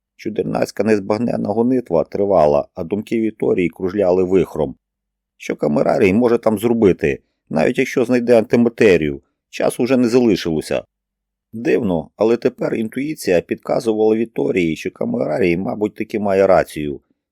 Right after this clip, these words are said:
Рішення ілюмінатів поставити контейнер з антиматерією на глибині трьох поверхів тепер здавалося майже благородним і милосердним.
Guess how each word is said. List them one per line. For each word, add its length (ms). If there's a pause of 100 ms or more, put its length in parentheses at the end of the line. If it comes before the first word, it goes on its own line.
(100)
Рішення 440
ілюмінатів 680
поставити 580
контейнер 560
з 40
антиматерією 840
на 120
глибині 440
трьох 300
поверхів 540
тепер 360
здавалося 560
майже 300
благородним 800
і 80
милосердним. 800